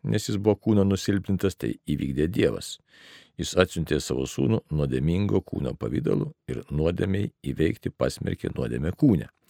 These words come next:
kad įstatymo reikalavimai išsipildytų mumyse gyvenančiuose ne pagal kūną, bet pagal dvasią. Kurie gyvena pagal kūną, tie rūpinasi kūno reikalais, o kurie gyvena pagal dvasią, dvasios reikalais.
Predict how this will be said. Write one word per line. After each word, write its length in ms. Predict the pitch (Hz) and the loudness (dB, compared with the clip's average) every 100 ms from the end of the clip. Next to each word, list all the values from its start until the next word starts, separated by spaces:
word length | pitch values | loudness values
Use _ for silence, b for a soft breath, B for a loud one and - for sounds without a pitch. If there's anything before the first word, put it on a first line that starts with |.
| B B B B B | B B B B B
kad 200 | 62 - | -8 -6
įstatymo 560 | - - 98 104 92 71 | -2 4 4 4 0 0
reikalavimai 600 | 67 - 76 107 120 - | 0 0 2 2 2 -2
išsipildytų 760 | - - 65 71 67 65 65 | -4 -4 -6 -4 -2 -4 -6
mumyse 460 | 65 62 53 87 - | -6 -6 -2 0 0
gyvenančiuose 840 | - 71 69 69 65 - - - - | 0 -2 0 0 -2 -6 -8 -8 0
ne 220 | 85 123 | 0 2
pagal 360 | 64 57 58 | -2 0 -2
kūną, 360 | - 85 85 85 | -2 -4 -4 -4
bet 260 | - 62 - | -4 -4 -4
pagal 300 | - 95 117 | -4 -2 2
dvasią. 360 | 123 69 - _ _ B B B B B B B | 4 2 -4 _ _ B B B B B B B
Kurie 260 | 87 78 | 2 4
gyvena 380 | 73 73 71 65 | 4 4 2 0
pagal 360 | 62 64 62 64 | -4 -8 -6 -2
kūną, 300 | 131 147 131 - | 2 6 4 2
tie 140 | - 65 | -6 -6
rūpinasi 480 | 65 - 62 - - | -6 -6 -6 -6 -6
kūno 300 | - 113 117 | 2 4 4
reikalais, 480 | 113 - 110 117 - | 4 2 4 2 -2
o 100 | - | -12
kurie 240 | - 60 - | -8 -8 -6
gyvena 380 | 55 52 50 - | -4 -4 -6 -10
pagal 380 | 52 52 55 - | -10 -10 -10 -10
dvasią, 560 | 73 80 110 120 - - | -2 2 4 2 -4 -6
dvasios 600 | 78 101 104 65 - - - | -2 4 4 4 -6 -10 -6
reikalais. 680 | 71 71 67 62 - - | -6 -4 -6 -6 -8 -16